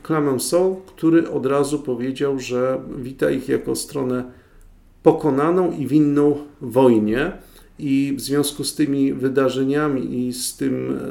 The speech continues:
z tą ich odpowiedzialnością spoczywa na nich to brzemię przyjęcia tego traktatu. Dano im tydzień czasu na zapoznanie się z traktatem, na odniesienie się do poszczególnych punktów, zgłoszenie uwag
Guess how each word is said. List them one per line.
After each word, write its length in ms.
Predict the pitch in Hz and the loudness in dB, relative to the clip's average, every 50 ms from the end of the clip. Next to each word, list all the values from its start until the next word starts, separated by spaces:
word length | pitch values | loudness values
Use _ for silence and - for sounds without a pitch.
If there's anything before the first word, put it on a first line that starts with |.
| 131 131 | -8 -8
z 80 | - | -6
tą 140 | - 131 127 | -6 -4 -4
ich 200 | 135 131 - 147 | -4 -4 -4 -4
odpowiedzialnością 880 | 139 139 - - 123 123 120 120 131 131 131 135 151 143 - - 151 139 | -6 -6 -6 -6 -4 -4 -2 0 0 0 2 0 -2 -2 -2 -4 -4 -4
spoczywa 500 | - - - 135 131 - 135 127 135 127 | -4 -6 -6 -6 -6 -6 -4 -2 -2 -2
na 140 | 123 127 123 | 0 -2 -2
nich 360 | 123 131 135 131 - - - - | -2 -2 -4 -6 -6 -10 -10 -8
to 80 | 123 | -8
brzemię 420 | 110 113 110 120 135 131 131 135 135 | -6 -2 0 2 2 2 2 0 -2
przyjęcia 440 | - - 127 127 127 123 127 127 | -4 -4 -4 -2 -2 0 -2 -2
tego 260 | 123 - 117 110 117 113 | -2 -2 -2 0 -2 -2
traktatu. 680 | - - 127 - - - - 127 113 - - 127 120 - - - _ _ | 0 -2 -2 -2 -2 -2 -2 0 0 -2 -4 -10 -14 -14 -18 -20 _ _
Dano 320 | - 180 185 185 185 175 160 | 4 4 6 6 6 4 4
im 380 | 156 151 139 139 139 139 139 | 2 2 2 2 2 0 -2
tydzień 400 | - 175 170 147 147 147 131 123 | 0 0 0 2 2 2 2 2
czasu 680 | 123 - 143 127 - - - 151 160 196 233 233 214 - - _ _ | 2 2 2 2 0 0 0 2 2 2 2 0 -4 -10 -16 _ _
na 240 | 170 143 139 135 123 | -4 -2 0 0 2
zapoznanie 640 | - 147 139 139 147 135 123 143 147 135 127 131 120 | 4 2 2 2 0 0 2 2 2 2 2 2 0
się 180 | - - 131 | -2 -4 -4
z 100 | 127 - | -6 -6
traktatem, 760 | - - 139 127 - - - 139 135 131 - 185 196 208 202 202 - - - - - _ | -4 -2 -2 -2 -2 -4 -2 -2 -2 0 0 0 0 0 0 -4 -10 -18 -20 -20 -10 _
na 200 | 131 139 143 - | 0 2 4 6
odniesienie 680 | 160 151 139 139 151 147 143 - - 175 165 151 147 135 | 6 6 6 6 4 4 4 4 4 4 4 4 4 2
się 120 | - 135 | -2 -2
do 120 | 123 139 | -2 -2
poszczególnych 760 | 135 - - - - - 156 135 - 143 143 135 131 135 - | -2 -2 -6 -10 -4 -2 -2 -2 0 0 0 0 0 -2 -2
punktów, 640 | - - - 156 143 135 131 - - 240 240 - - - - - - - - | -6 -2 0 2 2 2 0 -2 -2 0 0 0 -2 -6 -14 -20 -20 -20 -10
zgłoszenie 680 | - 127 127 123 147 160 156 160 - 180 170 151 139 135 | -8 -6 0 4 6 6 6 6 4 2 2 2 2 0
uwag 540 | - - 160 160 180 185 190 185 190 - - | 0 0 0 2 2 2 2 2 -2 -6 -14